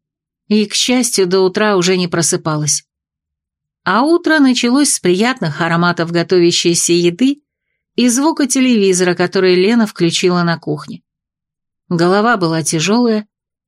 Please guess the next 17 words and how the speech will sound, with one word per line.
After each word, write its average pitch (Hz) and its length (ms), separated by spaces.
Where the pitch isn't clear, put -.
веки 202 380
разлипались 180 680
с - 60
трудом, 226 500
но 233 300
я 220 180
все 226 180
же 220 140
нашла 214 380
в - 40
себе 175 220
силы 190 320
подняться 180 680
и 165 60
даже 185 300
заправить 175 540
постель. 156 520